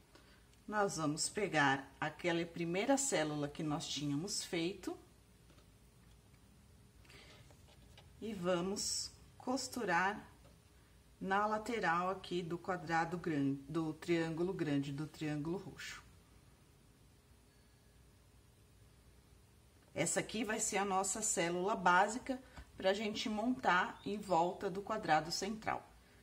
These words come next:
Então, nós estamos fazendo as quatro ao mesmo tempo, nós vamos ter quatro células dessa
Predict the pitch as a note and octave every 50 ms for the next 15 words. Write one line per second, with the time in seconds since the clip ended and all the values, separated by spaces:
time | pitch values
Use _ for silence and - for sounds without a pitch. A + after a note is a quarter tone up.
0 | - - - - D#3+ D#3+ F3 F3 F3+ F3 F3 - - F#3 E3+ F3 - - G3+ F#3
1 | F3 F3+ E3+ F3 D#3+ G3+ G#3+ - - - A3+ F#3+ G3+ G3+ - A3+ G#3 G3+ G3 G3+
2 | G#3+ A3 A3 - - A3+ G#3+ A#3+ C4 C4+ D4+ C#4+ B3+ B3+ B3+ B3 A3 G#3+ G#3+ G#3+
3 | - - - F#3+ G3 G3 - - - - G#3 F#3 G3+ G3+ - B3+ B3 - - G#3
4 | F#3 F3 F3 F3+ F#3 F#3+ G#3 F#3+ E3+ E3+ D#3 E3 F#3+ - - - - -